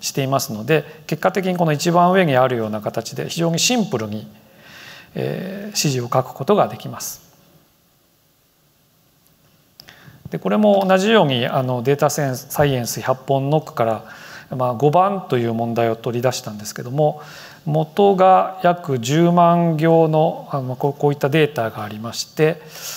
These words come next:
この中から四つの列を、えー、取り出して、その上で、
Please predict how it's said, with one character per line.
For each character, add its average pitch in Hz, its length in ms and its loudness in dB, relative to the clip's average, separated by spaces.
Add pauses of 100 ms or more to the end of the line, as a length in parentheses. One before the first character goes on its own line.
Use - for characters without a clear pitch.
(240)
こ 165 100 -4
の 185 100 2
中 214 260 2
か 120 160 -2
ら 151 460 0 (260)
四 165 160 2
つ - 300 -8
の 175 120 2
列 135 300 0
を、 107 240 -6 (280)
え 117 200 -8
ー、 - 100 -20
取 135 180 -2
り 135 60 -2
出 143 140 4
し - 240 -8
て、 160 240 2 (340)
そ - 200 -6
の 185 280 2
上 180 160 2
で、 165 340 2